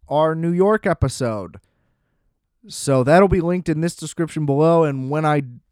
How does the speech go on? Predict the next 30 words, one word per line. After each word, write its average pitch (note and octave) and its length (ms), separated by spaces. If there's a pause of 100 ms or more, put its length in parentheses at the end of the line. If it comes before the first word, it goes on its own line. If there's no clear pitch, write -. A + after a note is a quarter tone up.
post D#3 420
this, D3+ 380
I'll C3+ 280
retroactively C#3 840
put C#3+ 160
it C3 80
in B2 120
the A#2 80
last B2 340
episode, G2+ 500
since F#2+ 200
that G2+ 240
was G2+ 180
the G#2+ 100
New G#2+ 140
York G#2+ 320
episode, G#2 560
and G#2 100
then G#2+ 140
that'll B2 240
be C3 140
all D3 180
nice E3 320
and D#3+ 120
tied F#3+ 360
together. E3+ 500
Doesn't D#3 220
that G3+ 160
sound A3 380
good? C#4+ 500